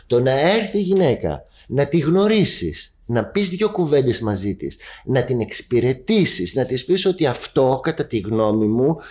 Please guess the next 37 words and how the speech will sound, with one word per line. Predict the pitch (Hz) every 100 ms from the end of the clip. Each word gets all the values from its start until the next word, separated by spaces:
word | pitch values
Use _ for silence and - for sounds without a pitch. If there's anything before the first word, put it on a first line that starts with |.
| -
είναι | - 190 214 - - _ _
πολύ | 180 220
κομψό | 185 127 110 -
επάνω | 92 92 90 98
σου | 98
ή | 147
αυτό | 160 - - 170 180 175 -
δεν | 113 117 185 233
είναι | 175 113
το | 101 95
δικό | 90 92
σου | 82 -
το | 85
στυλ, | 82 - 92 80 - _
έτσι | 135 135 - 117
με, | 120 113 - - _ _ _
που | 131
σε | 127
γνωρίζω | 117 110 107 107 92
και | 87
σου | -
κάνω. | 67 - - - - - -
Χάνεται | - 214 247 254 226
αυτή | 185 - 202
η |
μαγεία, | 202 165 127 107 139 117 67
χάνεται | - 180 208 165
αυτή | - -
η | 180
απόλαυση. | 151 - 135 135 90 80 - - - _ _ - - - - _
Καταντά | 123 120 113 98 104 147 196 196
και | - 156 110 -
το | - 107
ντύσιμό | 92 160 180 - 107 98 87
μας | 85 98 151 156 - - -
ένα | 185 220 233
άγχος. | - 147 107 - - - - -